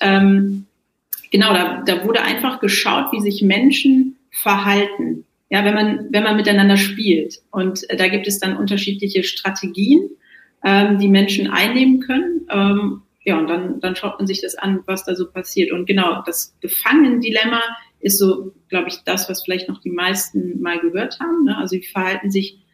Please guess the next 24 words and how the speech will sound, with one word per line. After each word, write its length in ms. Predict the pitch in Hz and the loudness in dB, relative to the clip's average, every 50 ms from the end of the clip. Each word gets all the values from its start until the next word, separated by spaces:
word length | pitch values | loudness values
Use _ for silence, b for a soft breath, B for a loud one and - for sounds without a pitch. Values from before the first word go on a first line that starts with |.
| _ _ _ - | _ _ _ -16
zwei 320 | - - - 175 175 175 | -10 -4 -2 0 0 0
Menschen, 880 | 175 175 180 196 226 254 247 214 - - 254 240 240 233 247 240 - - _ _ _ _ _ _ _ _ _ | 0 0 2 2 2 2 0 0 -2 -2 -2 -2 -2 -4 -6 -12 -16 -18 _ _ _ _ _ _ _ _ _
ähm, 560 | - 196 190 196 196 202 202 202 196 196 196 - | -2 0 2 4 4 6 4 4 4 2 0 -2
wenn 420 | 196 - - 185 196 202 208 202 | -4 -2 -2 0 2 2 2 2
denen 380 | 190 196 196 202 196 196 196 - - - - - - - | 2 4 4 6 6 6 4 2 0 -4 -4 -6 -6 -2
Haftstrafen 840 | - 214 - - - - - - - - 214 233 240 - 254 - - | -2 -2 -2 -2 -4 -6 -6 -6 -4 -2 -2 0 0 -2 -4 -2 -2
angedroht 680 | 214 220 226 220 220 196 196 202 226 226 202 190 185 | -2 -2 -2 -2 -2 0 0 0 0 0 -2 0 2
werden, 340 | 185 196 202 214 202 208 196 | 4 4 4 4 4 4 4
je 140 | 196 196 202 | 4 6 6
nachdem, 760 | 196 196 196 196 196 196 196 196 196 196 196 - 196 - - _ _ _ - | 6 4 2 2 0 0 2 2 2 2 0 -4 -10 -20 -20 _ _ _ -6
ähm, 320 | - 175 180 190 190 - - | -4 -2 0 0 -2 -2 -2
ob 160 | 196 196 196 | -2 -2 -2
sie 160 | - 190 - | -2 -2 0
aussagen 500 | - 180 190 202 196 - 190 185 185 185 185 | 0 2 2 2 2 0 0 0 0 0 -2
oder 180 | 180 175 170 175 | 0 0 0 0
nicht 380 | 185 226 302 302 - - - - | 4 4 2 2 2 -8 -12 -4
und 220 | - 202 196 196 196 | 0 2 2 2 2
eben 300 | 202 202 202 202 208 220 | 2 2 4 4 4 4
nicht 280 | 262 294 - - - | 2 2 0 -2 -2
wissen, 300 | 196 226 262 254 - 226 | 0 0 0 0 0 -2
was 220 | 226 214 214 - - | -2 -4 -6 -6 -6
der 180 | - - 214 | -6 -6 -6
andere 300 | 226 220 196 - - - | -6 -6 -8 -8 -10 -12
tut. 420 | - - - 381 - - - _ | -14 -16 -12 -12 -12 -12 -14 _